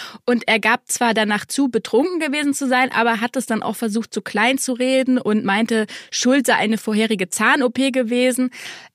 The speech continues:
Aber in der Szene war das eigentlich auch schon offenes Geheimnis, dass er öfter betrunken auf Veranstaltungen auftaucht und auch mit Alkohol zu kämpfen hat.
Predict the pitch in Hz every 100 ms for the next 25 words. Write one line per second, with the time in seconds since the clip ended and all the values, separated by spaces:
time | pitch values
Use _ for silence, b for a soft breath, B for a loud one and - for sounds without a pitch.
0 | - 220 202 190 185 - 214 220 208 202
1 | 190 - 190 208 202 - 175 - 196 -
2 | 196 208 190 - 180 196 208 196 - 185
3 | 196 202 - - - 247 269 180 175 -
4 | - 170 - 160 - - 160 - 180 175
5 | 190 180 - 175 - 202 202 226 - 220
6 | 220 190 190 - 196 - 175 180 190 185
7 | - 190 - 165 - - - - -